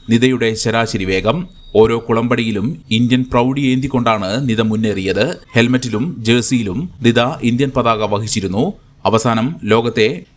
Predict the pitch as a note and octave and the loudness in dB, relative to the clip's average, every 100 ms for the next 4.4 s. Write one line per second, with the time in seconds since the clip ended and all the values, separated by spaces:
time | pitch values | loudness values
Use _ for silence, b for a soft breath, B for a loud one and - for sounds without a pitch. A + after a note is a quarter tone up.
0 | - B2 B2+ D3 C#3+ C3 B2+ B2+ A#2+ C#3 | 0 2 2 0 0 0 -2 -2 0 0
1 | C3+ C3 B2 A#2 B2 B2 A2+ A2+ A2+ A#2 | 0 -2 -2 -2 -2 0 0 0 0 0
2 | A#2+ C3 B2 A#2 A2 F#2 C#3+ G#3+ - A#2+ | 0 0 0 -2 -2 -4 -4 -6 -2 2
3 | C3+ D3 D3 C3+ C3+ D3+ C#3 C3+ B2+ B2+ | 2 0 -2 0 0 -2 -2 0 -2 0
4 | A#2 G2 G#2+ | -2 -2 -4